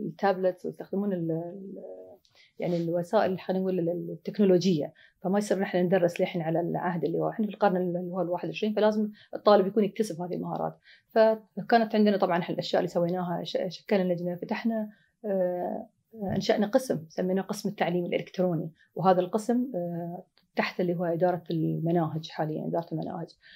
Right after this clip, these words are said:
وهذا القسم هو القسم المعني إنه هو يشرف على اللي هو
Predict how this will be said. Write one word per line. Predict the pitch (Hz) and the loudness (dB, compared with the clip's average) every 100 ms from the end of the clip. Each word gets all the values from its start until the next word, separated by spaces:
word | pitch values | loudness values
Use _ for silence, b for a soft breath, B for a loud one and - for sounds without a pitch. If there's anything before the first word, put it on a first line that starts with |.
| B B | B B
وهذا | 190 202 214 | 2 6 6
القسم | 214 262 262 214 | 4 2 4 4
هو | 220 | 4
القسم | 214 - 196 | 0 0 4
المعني | 190 220 202 226 185 | 6 6 6 2 0
إنه | 190 | -2
هو | 180 | 2
يشرف | 190 208 185 160 | 2 2 -2 0
على | 180 196 202 B B - | 2 2 0 B B -4
اللي | 175 | -2
هو | 180 180 - 220 | 0 0 0 -4